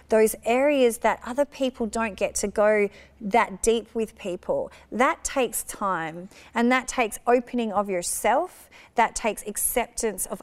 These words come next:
others, and that takes that constant v-, um, vulnerability. So if we want to cheer each other on in being who we genuinely are with God and being trustworthy of being someone that can cradle other people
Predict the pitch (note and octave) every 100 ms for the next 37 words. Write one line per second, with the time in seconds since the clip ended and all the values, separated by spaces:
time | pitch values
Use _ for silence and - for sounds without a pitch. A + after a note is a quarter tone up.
0 | - G3 A#3 D4 D#4+ - - - A3+ A3
1 | A3 - - A3 - G3 - - - C#4+
2 | A#3+ - A#3+ A3+ - - - - G3 G#3
3 | G#3+ G3+ G3 F#3+ G3 - F#3+ G#3+ A3+ A3+
4 | G3+ G3+ G3 G3+ E3+ F3 F#3 _ - -
5 | - B3 C4+ D#4+ D#4+ C4+ - - D4+ D4+
6 | D#4 C4 C4+ A#3+ A3+ A#3 A#3 G#3 G3 G#3
7 | G#3 A#3+ B3 A#3+ - - C#4+ C#4+ C4 A3
8 | B3 B3 C#4 D4 C#4 B3 A#3 - A3+ A3
9 | G3 F#3 G#3 G#3 - G#3 G3 F#3 G3+ -
10 | - - A#3+ A3 A#3+ A#3 A3 - - C#4
11 | C#4+ - B3+ A3 G#3+ G#3+ G3 G3 - -
12 | A3+ - A#3 A3+ G#3+ G3 B3 A#3 A3+ A3
13 | - A3+ A3 - - B3+ C4+ C#4 - A3+
14 | A3 A3 - A#3 - G#3+ G3+